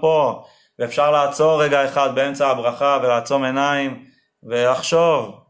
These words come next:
לא, לא מוסיפים מילים באמצע הברכה, אבל מחשבות אפשר, ובשקט, ב-, ב-,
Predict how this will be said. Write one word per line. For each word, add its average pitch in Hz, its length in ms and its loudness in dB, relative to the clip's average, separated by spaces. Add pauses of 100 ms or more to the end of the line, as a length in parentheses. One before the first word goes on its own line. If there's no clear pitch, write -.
(100)
לא, 131 560 0
לא 139 100 0
מוסיפים 143 440 -6
מילים 131 320 -2
באמצע 123 280 -2
הברכה, 120 400 -2
אבל 117 160 -2
מחשבות 120 480 -6
אפשר, 147 400 -2 (960)
ובשקט, 117 800 -2
ב-, 113 80 -6
ב-, 113 380 -4